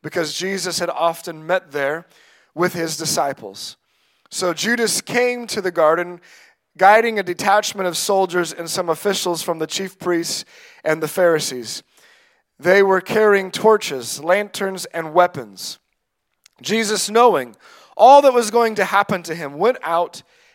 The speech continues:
and asked them, 'Who is it you want?' 'Jesus of Nazareth,' they replied.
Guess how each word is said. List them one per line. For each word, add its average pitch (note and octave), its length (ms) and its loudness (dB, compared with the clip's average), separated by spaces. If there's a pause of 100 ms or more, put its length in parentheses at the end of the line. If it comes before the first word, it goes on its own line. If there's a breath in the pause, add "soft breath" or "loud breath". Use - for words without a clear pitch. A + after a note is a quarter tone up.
and F3 260 -2
asked E3+ 640 0 (340)
them, C#3+ 440 -4 (540)
'Who D4 240 2
is B3 200 0
it B3+ 260 -2 (300)
you G3+ 220 -4
want?' F#3 560 0 (720)
'Jesus C4 680 0
of G3+ 260 -2
Nazareth,' G3+ 600 0
they E3 140 -2
replied. C#3+ 580 -8